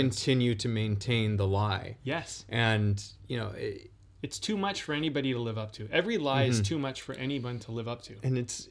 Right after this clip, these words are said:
Speaker 1: I, I love that you brought a metaphor into it, 'cause as you were talking about it, I was like, yeah, I was trying to think of, like, some other metaphor of, of being like, you know, hey, you're trying to, you know, you're trying to get to this, you know, to some town, right?
Speaker 2: Right.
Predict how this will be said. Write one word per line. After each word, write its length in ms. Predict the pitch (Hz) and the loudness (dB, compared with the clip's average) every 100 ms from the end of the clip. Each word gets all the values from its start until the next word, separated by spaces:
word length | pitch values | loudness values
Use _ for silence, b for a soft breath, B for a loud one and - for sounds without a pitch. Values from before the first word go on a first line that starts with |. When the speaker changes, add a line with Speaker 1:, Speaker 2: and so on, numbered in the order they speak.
| - - | -8 -2
Speaker 1:
I, 100 | 117 | 0
I 140 | 135 | 2
love 240 | 139 156 170 | 4 4 4
that 200 | 165 - | 2 2
you 140 | 143 | 2
brought 240 | 120 139 131 | 4 4 6
a 40 | |
metaphor 460 | 120 123 123 127 120 | 6 4 4 6 6
into 180 | 120 120 | 6 4
it, 80 | 107 | 4
'cause 100 | 113 | 6
as 200 | 123 139 | 6 6
you 40 | |
were 60 | 110 | 2
talking 380 | 123 113 110 117 | 4 4 4 2
about 140 | 107 | 2
it, 20 | |
I 20 | |
was 120 | 107 113 | 2 0
like, 160 | 104 | 4
yeah, 160 | 143 131 | 8 10
I 20 | |
was 120 | 123 | 8
trying 180 | - 147 | 6 6
to 60 | 143 | 6
think 260 | 139 131 135 | 6 4 6
of, 220 | 120 101 B B B B | 4 2 B B B B
like, 220 | 127 113 | 2 4
some 180 | - 127 | 4 4
other 180 | 127 120 | 4 4
metaphor 680 | 120 131 127 120 117 113 117 | 4 4 4 4 6 6 2
of, 140 | 107 | 0
of 260 | 120 113 107 | 0 0 2
being 220 | 120 117 | 2 2
like, 220 | 113 107 | 0 0
you 60 | 123 | 0
know, 200 | 117 110 | 2 4
hey, 200 | 131 131 | 6 6
you're 200 | 113 110 | 4 2
trying 240 | 127 131 | 2 4
to, 120 | 127 101 B B B B | 4 0 B B B B
you 100 | 131 | -2
know, 140 | 107 | 0
you're 160 | 104 104 | 0 -2
trying 240 | 139 120 | 0 2
to 120 | 117 101 - _ _ 127 - | 2 -2 -12 _ _ -4 4
get 340 | 127 117 - _ _ - _ | 4 4 -4 _ _ -20 _
to 120 | - | 0
this, 460 | 120 117 101 - - | 6 6 6 0 -2
you 100 | 127 | 0
know, 280 | 110 104 101 | 2 2 0
to 100 | - 104 | -4 -2
some 340 | 131 117 101 | 2 4 2
town, 540 | - 117 104 98 104 - - _ - 117 | 4 4 4 2 -2 -12 -20 _ -8 0
right? 320 | 110 107 135 | 4 4 2
Speaker 2:
Right. 260 | 131 104 | -2 -2